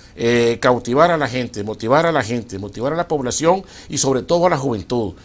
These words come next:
Mi mensaje, que ha sido de crear un patronato del, del empleo para la mujer desamparada y la juventud desempleada,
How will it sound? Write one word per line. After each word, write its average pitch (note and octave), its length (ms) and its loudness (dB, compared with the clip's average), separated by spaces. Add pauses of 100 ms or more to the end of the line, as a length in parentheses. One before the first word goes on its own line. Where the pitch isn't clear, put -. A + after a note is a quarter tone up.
(240)
Mi F3+ 140 2
mensaje, F3 580 2 (380)
que B2+ 100 4
ha C#3+ 120 6
sido D3+ 460 2
de G#2+ 480 -2
crear B2 360 4
un D3+ 160 -6
patronato D3 680 -2 (640)
del, A2 440 -2
del A#2+ 180 -2
empleo D3 500 6
para A#2+ 200 -2
la G2+ 100 -6
mujer G#2+ 300 -4
desamparada C#3 760 2
y G#2 80 -12
la G#2+ 140 -6
juventud G2+ 500 -8
desempleada, D3 680 2